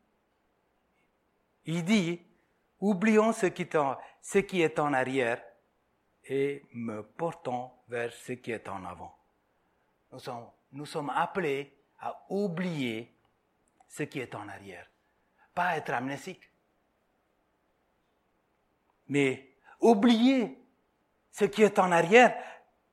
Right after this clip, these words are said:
c'est-à-dire, je ne reste, je ne reste pas, je ne reste pas accroché au passé. Je cours pour remporter la course. Il y a ici un appel au courage.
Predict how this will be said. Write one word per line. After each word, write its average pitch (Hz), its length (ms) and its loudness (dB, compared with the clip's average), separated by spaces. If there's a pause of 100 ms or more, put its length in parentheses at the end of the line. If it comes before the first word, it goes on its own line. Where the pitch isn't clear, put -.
(160)
c'est-à-dire, 180 580 -2 (320)
je 170 160 -2
ne 151 180 0
reste, 139 460 -6 (180)
je 147 100 -4
ne 151 180 0
reste 156 360 -6
pas, - 360 -4 (240)
je 160 100 -6
ne 170 140 0
reste 175 340 -4
pas 202 260 2 (220)
accroché 202 840 2 (160)
au 143 80 -2
passé. 233 680 -2 (760)
Je 110 180 -2
cours 226 480 2 (460)
pour 135 240 -10
remporter 139 800 -12 (1000)
la 117 220 -14
course. - 420 -16 (1800)
Il 175 120 -4
y 202 60 2
a 202 60 2
ici 202 280 2
un 185 80 4
appel 170 440 0
au 175 80 -2
courage. 220 580 2